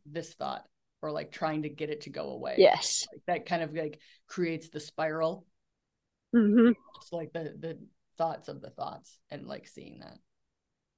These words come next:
Speaker 1: So hopefully that's some, some good tips to try.
Speaker 2: Yes,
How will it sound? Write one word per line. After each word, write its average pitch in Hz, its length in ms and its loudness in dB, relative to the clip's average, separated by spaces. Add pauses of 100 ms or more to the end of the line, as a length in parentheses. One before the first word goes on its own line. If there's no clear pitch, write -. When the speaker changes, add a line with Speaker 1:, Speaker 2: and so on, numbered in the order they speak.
(120)
Speaker 1:
So 240 60 -4
hopefully 349 280 0
that's - 180 0
some, 208 280 -6
some 196 360 -4 (240)
good 180 300 -2 (1700)
tips 185 240 -8
to 165 80 -18
try. - 160 6
Speaker 2:
Yes, 160 260 12